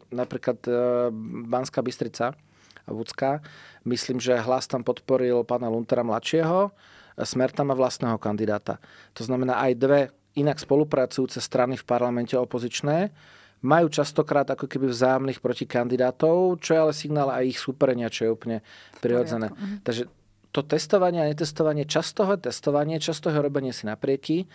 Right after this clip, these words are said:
Speaker 1: a časť toho je snaha vyriešiť, e, možno vec, ktorú ja mám pocit, ona už bola aj pred štyrmi, piatimi rokmi, ale keď sa teraz pozerám na veľa tých lokalít, tak sa mi zdá, že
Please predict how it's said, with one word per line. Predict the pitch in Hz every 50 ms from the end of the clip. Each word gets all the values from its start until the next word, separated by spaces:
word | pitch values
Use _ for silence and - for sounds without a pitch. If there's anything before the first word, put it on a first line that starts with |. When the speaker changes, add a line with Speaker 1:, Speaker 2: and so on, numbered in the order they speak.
| - - - - - - - - - _ -
Speaker 1:
a | - 131 131 127 120 120 - - _ _
časť | - - 147 151 151 - -
toho | - 160 160 160
je | 147
snaha | 147 - 156 151 147 156 143
vyriešiť, | 131 139 139 151 151 147 151 - - 143 139 135 135 - - - -
e, | 143 139 139 139 139 139 139 139 139 135
možno | 131 131 131 139 143 156 156 165 160
vec, | 143 139 147 147
ktorú | - - - 139
ja | 143 147 156
mám | 160 147
pocit, | 147 143 143 147 - 143 139
ona | 151 147 156 151
už | 147 -
bola | - 151 151 151 147 143
aj | - -
pred | - 127 127 -
štyrmi, | - - - - 139 143 135
piatimi | 139 127 127 - - 143 131
rokmi, | 120 123 127 - - 135 131
ale | 131 127 127 127 123 - _ _ _ _ _ _ _ - - - _ _ _ - - _ _ _ _ - -
keď | - 135 -
sa | - 160
teraz | 151 160 170 185 170
pozerám | - - 135 131 143 147 143 143 147 147 151 156 156 156 147 139
na | 135
veľa | 127 117 127 135 139 143 143
tých | - 147 131
lokalít, | 131 127 120 - - 139 135 139 135
tak | - 135 - -
sa | 143
mi | 139 131
zdá, | 123 123 127 127 123
že | 120 127 127 123 123 123 117